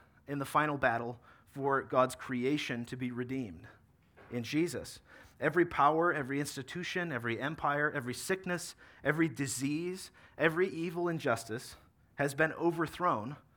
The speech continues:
by the resurrection work of God that he's doing in the world. And we are seeing and participating in the working out of that reality. Revelation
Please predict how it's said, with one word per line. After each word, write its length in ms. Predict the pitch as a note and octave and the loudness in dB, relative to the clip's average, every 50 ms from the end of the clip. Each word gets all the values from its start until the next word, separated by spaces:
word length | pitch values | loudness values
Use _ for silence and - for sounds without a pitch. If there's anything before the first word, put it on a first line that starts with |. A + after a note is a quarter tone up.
| _ _ _ _ - | _ _ _ _ 4
by 200 | C#3 C#3+ D3 E3 | 8 10 10 10
the 100 | D#3 D#3+ | 8 4
resurrection 720 | D3 C#3+ C#3+ C#3+ D3 D3 C#3 B2+ A#2 - - - B2 A2+ | 4 4 4 4 2 0 2 2 2 2 0 -2 -2 -2
work 240 | G#2+ A2+ B2+ - - | -2 -2 -2 -2 -4
of 100 | D3 C3 | -6 -6
God 300 | B2 - A#2+ F2+ G2+ A#2 - - - _ _ _ _ _ _ _ _ _ _ _ _ _ _ _ _ | -4 -4 -4 -4 -6 -10 -14 -18 -20 _ _ _ _ _ _ _ _ _ _ _ _ _ _ _ _
that 80 | - A2+ | -4 -2
he's 160 | A#2 B2 A#2 | -2 -2 -4
doing 220 | B2+ C3 C3 C3+ C3 | -4 -4 -2 -2 -2
in 60 | C3+ | -2
the 60 | C3 | -2
world. 300 | C3 D3+ D3+ A2+ - - - - _ _ _ _ _ _ - - - - - - | -2 -2 -4 -4 -6 -10 -20 -20 _ _ _ _ _ _ -20 -20 -20 -20 -14 -6
And 180 | B2+ B2+ B2+ C3 | -4 -2 0 2
we 160 | D#3 F3+ F#3+ | 2 4 4
are 140 | C#3+ D3 C3+ | 4 4 2
seeing 640 | - - - - - G#3+ A3+ G3+ D3+ C3 C3 C#3 C3+ | 0 -2 -4 -4 -2 0 0 2 2 0 0 -2 -4
and 100 | A#2+ A2+ | -6 -6
participating 840 | - - - - - - - C3+ - - A2+ G2 G2 G#2 G#2+ G#2 | -8 -6 0 2 2 2 2 0 -6 -6 -6 -4 -4 -6 -6 -6
in 280 | G#2 G#2+ A2 A2+ A#2 A#2 | -4 -4 -4 -2 -4 -4
the 100 | A#2 A2+ | -6 -6
working 460 | A#2+ A#2+ C#3+ F#3 F#3 - D#3+ C#3 A#2+ | -2 2 4 4 4 4 0 -4 2
out 400 | - D3+ D3+ C3 G#2+ B2+ - - - - - - - - _ _ | 6 8 8 8 6 2 -4 -8 -16 -20 -20 -20 -20 -20 _ _
of 200 | - B2+ C#3 A#2+ | -2 -2 0 2
that 200 | C#3+ C3+ A#2+ G#2 | 4 2 2 4
reality. 560 | B2 B2 A#2+ B2+ D3 D3+ B2+ A2 F#2 D#2+ - - - - _ _ _ _ _ _ _ _ _ _ _ _ - - - _ _ _ _ _ _ _ _ _ _ _ _ _ _ _ _ _ _ - _ _ _ _ _ _ _ _ _ _ _ _ _ - | 2 2 4 6 6 4 4 0 -4 -6 -10 -14 -18 -20 _ _ _ _ _ _ _ _ _ _ _ _ -20 -20 -20 _ _ _ _ _ _ _ _ _ _ _ _ _ _ _ _ _ _ -20 _ _ _ _ _ _ _ _ _ _ _ _ _ -2
Revelation 920 | C#3+ E3 F#3 F3+ F#3 F#3 E3 D#3+ E3+ F#3 - - - D#3+ D#3+ E3 E3 D#3+ | 4 6 6 8 6 4 4 4 4 2 0 -2 -4 -4 -4 -4 -6 -8